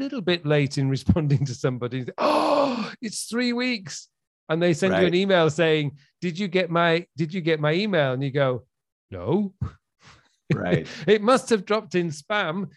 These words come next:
Speaker 1: Could you resend it?" And now you're resetting the clock.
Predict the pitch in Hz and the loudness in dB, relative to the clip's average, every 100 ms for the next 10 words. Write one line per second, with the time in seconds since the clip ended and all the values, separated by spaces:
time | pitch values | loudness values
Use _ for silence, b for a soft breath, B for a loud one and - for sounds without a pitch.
0 | b - 202 220 226 196 202 160 233 220 | b -4 -4 -4 -4 -2 -2 0 -2 0
1 | 143 127 143 165 190 190 196 185 185 - | -2 -2 -2 0 2 2 0 -2 -12 -16
2 | _ _ 143 170 156 151 151 151 151 127 | _ _ -4 -2 2 0 0 -2 -2 -4
3 | 131 139 - | -2 -2 -2